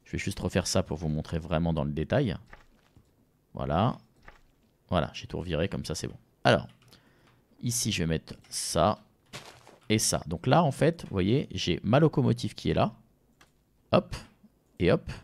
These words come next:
enfin non, pardon, j'ai mes, j'ai mes wagons qui sont là et j'ai ma locomotive qui est ici. Première chose à faire,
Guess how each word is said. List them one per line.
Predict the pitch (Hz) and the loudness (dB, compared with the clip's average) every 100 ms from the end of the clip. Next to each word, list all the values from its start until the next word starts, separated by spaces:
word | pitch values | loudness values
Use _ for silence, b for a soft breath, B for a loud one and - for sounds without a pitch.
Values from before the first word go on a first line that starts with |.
| _ | _
enfin | 85 | -2
non, | 80 - - | -2 -6 -10
pardon, | 82 80 | -6 -4
j'ai | - 87 | -2 2
mes, | 113 - | 2 0
j'ai | - | 0
mes | 117 | 2
wagons | 139 117 117 | 2 0 0
qui | - | -2
sont | 85 | 0
là | 113 - B B | 0 0 B B
et | - | -4
j'ai | 95 | 0
ma | 95 | 4
locomotive | 143 151 117 117 - | 4 4 0 0 -4
qui | - | -2
est | 95 | -2
ici. | - - - - _ b b b b | -2 -10 -16 -20 _ b b b b
Première | - 117 | 0 0
chose | - 95 | 0 0
à | 85 | 0
faire, | - 135 165 | 2 2 2